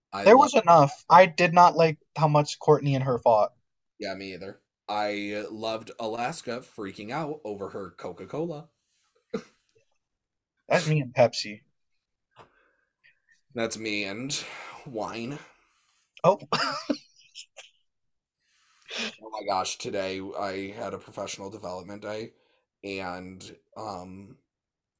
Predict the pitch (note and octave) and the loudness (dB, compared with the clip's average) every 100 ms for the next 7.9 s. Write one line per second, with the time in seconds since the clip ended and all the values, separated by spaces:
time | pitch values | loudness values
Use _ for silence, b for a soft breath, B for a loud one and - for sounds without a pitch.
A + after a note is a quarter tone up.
0 | _ - - B2+ G#2 G2+ G2 G2+ G#2+ G2 | _ -8 -4 -4 -4 -4 -4 -4 -4 -6
1 | G2+ G#2 G#2 G2+ G2 G2+ G2+ A2 G#2 G#2+ | -10 -12 -12 -12 -10 -10 -8 -8 -8 -10
2 | - F#2 F2+ G#2+ G#2 - G#2+ F3+ G#3+ C#4 | -12 -14 -12 -12 -12 -12 -8 -2 4 4
3 | A3 F#3 D#3+ D3 B2+ B2 G#2 - _ _ | 2 0 0 2 6 6 4 -6 _ _
4 | E3+ F3+ F#3 F3 E3 D3 C#3+ C#3 D3 C#3+ | 4 6 6 6 6 4 0 0 0 0
5 | F#3 F#3+ F#3 F#3 F#3 G#3+ A3 D3+ G2+ - | -4 -4 -2 2 4 2 0 0 -2 -2
6 | B B B _ _ _ _ _ _ _ | B B B _ _ _ _ _ _ _
7 | _ _ _ - - D#3 D3 C#3+ | _ _ _ -8 2 4 6 4